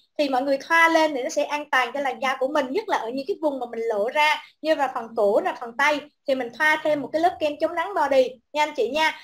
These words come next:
Còn nếu mà mình không có đi đâu ra ngoài đường quá nhiều mà mình chỉ ở nhà thôi thì mình có thể là chạy ra một, ngoài chợ một xíu nè, hoặc là mình đi đường, à, không, thời gian không quá lâu thì mình chỉ cần mặc áo khoác thôi thì, à, mình cảm giác là nó rất an toàn. Thì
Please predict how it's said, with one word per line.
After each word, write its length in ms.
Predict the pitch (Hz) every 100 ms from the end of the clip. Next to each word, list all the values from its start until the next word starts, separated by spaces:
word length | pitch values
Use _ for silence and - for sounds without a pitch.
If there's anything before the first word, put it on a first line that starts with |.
| -
Còn 140 | - 269
nếu 180 | 320 466
mà 60 | 359
mình 220 | 277 262
không 220 | - 339
có 80 | 381
đi 220 | 359 330
đâu 440 | 311 320 320 269 285
ra 320 | 302 311 311
ngoài 180 | 294 254
đường 220 | 247 233
quá 160 | 311 381
nhiều 220 | 349 277
mà 60 |
mình 140 | 247 233
chỉ 100 | 226
ở 140 | 262 233
nhà 380 | 320 294 262 254
thôi 220 | 302 311 311 - -
thì 60 |
mình 200 | 294 277
có 180 | 262 330
thể 200 | 359 240
là 260 | 311 285 262 -
chạy 220 | - 226
ra 120 | 269 311
một, 120 | 277 _
ngoài 140 | 254 247
chợ 160 | 254 233
một 160 | 240
xíu 260 | - 349 381 466
nè, 160 | 349 - - -
hoặc 140 | 277
là 220 | 269 269 262
mình 140 | 262
đi 160 | 262 311
đường, 320 | 302 269 254
à, 160 | 254 247
không, 160 | - 311
thời 100 | 285
gian 180 | 262 285
không 160 | 302 302
quá 120 | 359
lâu 260 | 370 311 302
thì 100 | 269
mình 140 | 254 240 220
chỉ 120 | 233
cần 180 | 262 240
mặc 100 | 233
áo 120 | 285
khoác 260 | 349 359 392 -
thôi 160 | 302 285 294 -
thì, 80 | 262
à, 60 |
mình 160 | 254 269
cảm 160 | 233 269
giác 100 | 349
là 160 | 381 254
nó 200 | 285 381
rất 160 | 427
an 200 | 277 269
toàn. 300 | 262 240 226 226 _ -
Thì 160 | 269